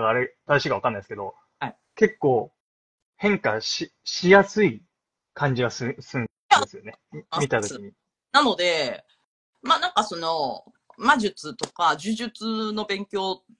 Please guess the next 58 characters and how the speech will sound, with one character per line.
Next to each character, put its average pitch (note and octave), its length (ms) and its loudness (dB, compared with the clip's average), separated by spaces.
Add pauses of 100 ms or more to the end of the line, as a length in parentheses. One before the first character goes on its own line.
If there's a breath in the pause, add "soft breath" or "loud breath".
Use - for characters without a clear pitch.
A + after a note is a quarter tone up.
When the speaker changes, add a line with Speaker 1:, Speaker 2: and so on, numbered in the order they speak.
(280)
Speaker 2:
と - 80 -6
か D#3 80 4
も D3 160 -4
し - 140 -8
た F3+ 100 2
り D3+ 80 -4
し - 100 -10
て D#3+ 140 -6
る E3 100 -8
ん D3+ 60 -8
で B2 80 -8
す - 100 -12
け C3 100 -6
ど、 C3+ 420 0
で A3 80 8
も G#3+ 100 6
そ - 160 -4
れ F#4 100 2
っ G4+ 40 2
て F#4 340 0
な A#3+ 120 2
ん - 40 -8
か、 C#3+ 460 6
そ - 120 -12
の D#3+ 120 -6
私 B3+ 220 -2
の C#4 120 -4
作 C#4 240 -8
品 A3+ 100 0
っ - 20 -4
て A#3 100 -6
す A#3 120 -8
ご G#3 120 2
い - 20 -8
そ D3 140 -4
れ D3+ 80 -4
と D#3+ 100 -12
つ - 160 -16
な G3 120 2
が F#3+ 100 0
っ - 120 -16
て F#3+ 80 -2
る F3+ 120 -4
な F3+ 100 2
っ - 80 -8
て - 80 -8
思 D#3+ 200 -4
う D3 40 -6
ん C3 60 -2
で G#2+ 40 -10
す - 120 -18
よ - 80 -14
ね。 - 240 -12
結 A3 140 -4
局 C4 180 -6
そ B3+ 80 0
の G#3 60 2
呪 G3+ 100 0